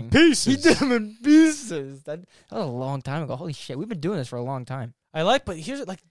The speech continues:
Speaker 1: that's the thing. Like, character-wise, this movie was so strong. Like, not a
Speaker 2: Yeah.
Speaker 1: single weak link, like, that I can think of.
Speaker 2: Do you think there's a way to get, to make a slasher movie without doing, like, the bullshit stuff that we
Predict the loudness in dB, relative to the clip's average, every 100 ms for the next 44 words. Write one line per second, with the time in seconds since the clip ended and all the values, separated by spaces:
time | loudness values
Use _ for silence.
0 | _ -16 -14 -14 -14 -14 -14 _ -20 -8
1 | -6 -6 -8 -10 -10 -12 -16 -16 -14 -14
2 | -14 -12 -10 -12 -14 -14 -10 -8 -10 -14
3 | -16 -8 -6 -6 -8 -8 -4 -2 -4 -6
4 | _ _ _ -10 -8 -6 -6 -8 _ _
5 | _ _ _ _ _ _ _ _ _ -10
6 | -6 -6 -6 _ -12 -12 -16 -16 -16 -16
7 | -12 -10 -8 -8 -8 -10 -12 -10 -10 -10
8 | _ _ -12 -10 -10 -10 -14 -12 -12 -12
9 | -12 -14 -12 -12 -10 -12 -12 -12 -12 -14
10 | -16 -14 -14 -12 -16 -12 -14 -12 -14